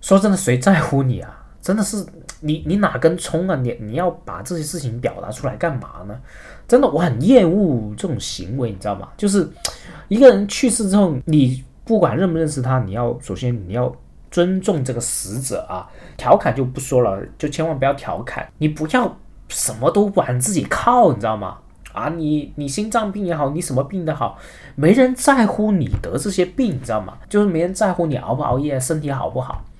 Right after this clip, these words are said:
这个事情不是转发这个人死去的消息然后去表达出来啊。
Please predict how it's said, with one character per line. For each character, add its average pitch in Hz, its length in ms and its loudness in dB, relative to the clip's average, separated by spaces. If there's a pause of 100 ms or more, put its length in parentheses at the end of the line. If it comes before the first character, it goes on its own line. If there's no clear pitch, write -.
(220)
这 339 140 0
个 285 80 2
事 311 200 0
情 180 260 -2
不 190 100 0
是 190 420 0 (280)
转 123 320 0
发 170 280 2
这 214 100 -4
个 196 100 2
人 131 120 2
死 - 280 -4
去 139 160 -2
的 165 80 4
消 147 280 2
息 156 160 -4
然 113 80 0
后 127 40 0
去 131 180 -4
表 123 280 -6
达 - 140 -10
出 - 220 -8
来 87 180 -8
啊。 92 100 -16